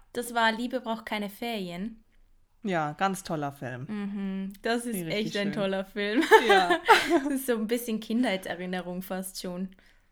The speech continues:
Speaker 2: Voll, ja.
Speaker 1: Mhm.
Speaker 2: Also, das ist so, auch so ein Feel-Good-Film irgendwie. Ich weiß nicht, der ist einfach toll. Äh, möchtest du direkt das neue Zitat vorlesen?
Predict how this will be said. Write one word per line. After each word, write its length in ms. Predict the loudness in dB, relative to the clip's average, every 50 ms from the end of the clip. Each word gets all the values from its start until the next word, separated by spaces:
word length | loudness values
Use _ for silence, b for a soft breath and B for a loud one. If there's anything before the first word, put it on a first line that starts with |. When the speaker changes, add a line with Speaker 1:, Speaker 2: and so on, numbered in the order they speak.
| -14 -8
Speaker 2:
Voll, 420 | -4 -2 0 0 0 -2 -4 -8 -12 -12 _
ja. 320 | 0 2 4 4 4 2 -2
Speaker 1:
Mhm. 60 | -6 -2
Speaker 2:
Also, 540 | 0 0 0 2 0 0 0 0 0 -2 -4 -8 -12 _ _ _ _ _ _ _
das 140 | -6 -6 -2
ist 40 | -2
so, 140 | 0 0 2
auch 200 | 2 0 0 0
so 80 | -2 -2
ein 140 | -2 -2 -4
Feel-Good-Film 760 | -2 -2 0 0 2 2 0 0 -2 -2 -2 -2 -2 -2 -2
irgendwie. 520 | -4 -6 -8 -8 -6 -6 -4 -4 -4 -6 -10 -14 _ _
Ich 60 | -8
weiß 220 | -6 -6 -4 -6 -6
nicht, 300 | -8 -10 -10 -12 -16 -20 -14 _ -2
der 120 | -2 -2
ist 80 | -2 -4
einfach 260 | -6 -6 -8 -10 -10
toll. 300 | -6 -4 -4 -4 -4 -6 -10 B B B B B B B B B -4
Äh, 180 | -2 0 0 2
möchtest 200 | 0 -2 -2 -2
du 20 |
direkt 200 | 0 0 0 -2
das 80 | 0 0
neue 160 | 0 0 0
Zitat 340 | -2 -4 -4 -2 -2 -2 -2
vorlesen? 480 | -2 -4 -2 -2 -2 -4 -4 -4 -6